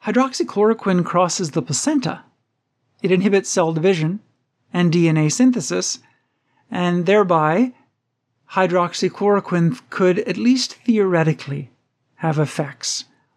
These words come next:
on the rapidly dividing embryonic cells.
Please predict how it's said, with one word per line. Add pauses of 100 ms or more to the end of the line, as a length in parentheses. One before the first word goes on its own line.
(120)
on
the
rapidly
dividing (240)
embryonic
cells.